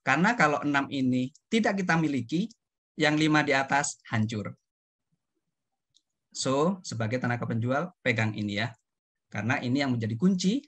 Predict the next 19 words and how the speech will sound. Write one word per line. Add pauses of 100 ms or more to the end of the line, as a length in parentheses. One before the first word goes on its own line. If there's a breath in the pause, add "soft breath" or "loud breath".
dari (640)
high
performance
sales. (1800)
Nah,
kalau
enam-enamnya
ini
kakak-kakak
semua
miliki, (560)
ujungnya
kakak-kakak
akan (240)
dicintai
pelanggan (240)
dan
dibanggakan (400)
perusahaan.